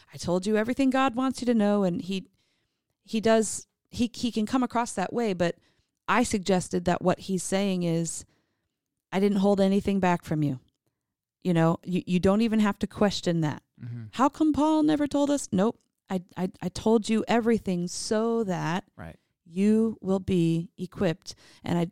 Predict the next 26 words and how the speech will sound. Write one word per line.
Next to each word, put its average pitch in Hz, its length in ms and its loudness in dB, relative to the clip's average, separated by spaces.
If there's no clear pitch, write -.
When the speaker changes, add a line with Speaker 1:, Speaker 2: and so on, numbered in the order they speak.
Speaker 1:
I 196 100 2
think - 280 -4
that - 160 0
he 220 180 -2
was 180 160 2
instilling 202 640 0
confidence 170 760 -4
in 170 140 -2
these 170 260 0
elders 156 540 -2
that 165 200 -2
even 214 360 2
in 196 200 2
his 190 260 2
absence, 165 760 -4
Speaker 2:
Mm-hmm. 110 100 -20
Speaker 1:
They 175 160 4
can 180 180 -4
carry 175 360 0
on 165 180 0
the 160 80 -2
work. 196 240 0
That's 262 240 -4
why 359 100 0
I 220 60 2
started 196 520 -2